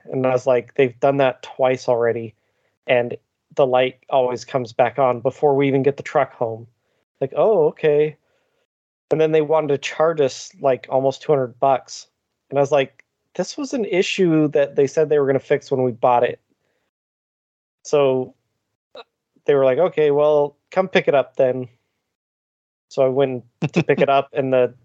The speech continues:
Speaker 1: person I'd been dealing with wasn't there anymore,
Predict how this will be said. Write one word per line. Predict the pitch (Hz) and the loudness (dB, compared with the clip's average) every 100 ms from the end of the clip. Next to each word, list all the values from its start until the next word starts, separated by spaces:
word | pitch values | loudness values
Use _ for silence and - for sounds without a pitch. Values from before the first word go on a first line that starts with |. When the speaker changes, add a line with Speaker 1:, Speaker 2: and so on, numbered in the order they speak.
| _ _ _ _ _ _ _ _ _ _ | _ _ _ _ _ _ _ _ _ _
Speaker 1:
person | 185 196 165 | -4 -2 0
I'd | 147 | 0
been | 143 131 | 2 0
dealing | 131 135 131 | 2 2 2
with | 123 | 0
wasn't | 135 127 123 120 _ _ | 0 -2 -2 -12 _ _
there | 143 123 127 | -4 0 2
anymore, | 139 143 147 151 151 | 2 2 2 2 0